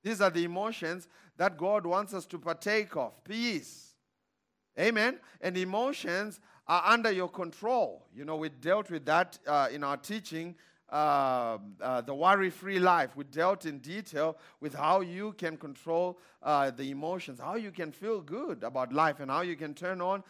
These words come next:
and turn off emotions. But in dealing with the mind last week, we established uh, two principles that I just wanna revisit quickly before we get into our subject for today. We say that your mind,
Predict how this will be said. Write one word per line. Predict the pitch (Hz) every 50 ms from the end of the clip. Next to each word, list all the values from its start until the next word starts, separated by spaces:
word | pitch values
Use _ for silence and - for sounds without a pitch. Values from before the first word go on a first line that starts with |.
| - - _ _ _
and | 123 143 135 127 131
turn | - 165 175 175 175 170 160 - _ _ _ _ _
off | - 160 165 165 165 - - _ _
emotions. | 151 151 147 170 214 233 220 - - 117 117 120
But | 160 202 220
in | 226 208 170
dealing | 139 208 269 302 320 262
with | 214 196
the | 165 170
mind | 170 190 240 277 262 240 190 147
last | 151 160 196 220 214 - -
week, | 147 147 156 185 214 - - - - - - _ _ _
we | - 170 185
established | 180 175 - 214 233 262 269 254 - 165 170 196 226 - - - - _ _ _ _ _ _ -
uh, | 160 170 160 156 147 139 131 120 110 -
two | - 214 233
principles | 220 - 202 214 226 214 - 220 190 262 269 240 160
that | 139 170 180
I | 196 170
just | 135 156 180 -
wanna | 202 185 165 151 139
revisit | 131 147 170 214 196 151 170 214 214 156 147 135 - -
quickly | - 190 220 208 - 156 147 156 175 - - - - - _ _
before | - 147 139 170 196 202 190
we | 170 160 151
get | 135 160 160 170
into | 180 175 175 - - 156
our | 139 139
subject | - - 170 160 160 143 135 135 123
for | - - 135 131
today. | 131 - 131 127 135 147 147 110 92 78 73 - _ _ _ _ _ _ _ _ _ _ _ _ _ _ _ _ _ _ _ _ _ _ _ _ _ _ _ _ _ _ _ _ _
We | - 151
say | 147 - 220 226 214
that | 165 180 185 180 -
your | 175 156 151
mind, | 151 156 165 175 190 214 233 247 240 -